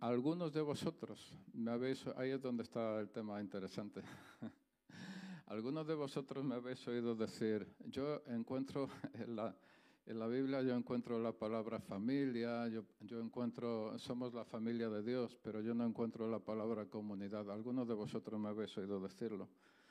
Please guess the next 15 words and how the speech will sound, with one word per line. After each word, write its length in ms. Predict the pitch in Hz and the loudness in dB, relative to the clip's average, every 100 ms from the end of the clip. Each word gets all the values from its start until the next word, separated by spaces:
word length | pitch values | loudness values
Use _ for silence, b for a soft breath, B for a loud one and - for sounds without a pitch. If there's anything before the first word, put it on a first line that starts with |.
| B B B B - | B B B B -2
Pero 220 | 131 131 | 2 4
me 120 | 143 | 4
he 40 | 143 | 4
encontrado 640 | 135 131 123 139 139 131 | 4 0 0 0 0 -2
con 200 | 127 120 | -2 -4
que 160 | 120 113 | -2 0
Lutero 400 | 107 - 131 131 | 0 0 2 4
en 100 | 117 | 2
el 80 | |
siglo 320 | 117 131 120 117 | 0 0 2 2
dieciséis 540 | 113 - 107 120 113 | 2 0 -2 -2 2
ya 120 | 113 | 0
traducía 680 | 104 113 104 95 120 110 107 | 0 0 0 0 0 0 0
la 160 | 104 98 | -2 -2
palabra, 600 | 104 104 107 107 101 | 0 2 2 2 0